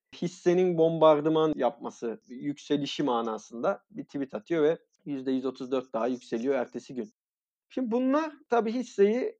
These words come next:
acayip volatil duruma getiren hareketler. Şimdi burada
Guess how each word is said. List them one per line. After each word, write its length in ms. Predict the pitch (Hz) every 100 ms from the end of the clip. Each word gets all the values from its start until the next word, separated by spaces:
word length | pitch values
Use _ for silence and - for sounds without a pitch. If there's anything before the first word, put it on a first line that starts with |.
| -
acayip 580 | 208 180 165 170 226 - 165
volatil 480 | 190 196 196 196
duruma 260 | 156 143 143
getiren 420 | 139 135 170 208
hareketler. 640 | - 151 147 147 139 123 -
Şimdi 280 | - 165 143
burada 400 | 233 214 156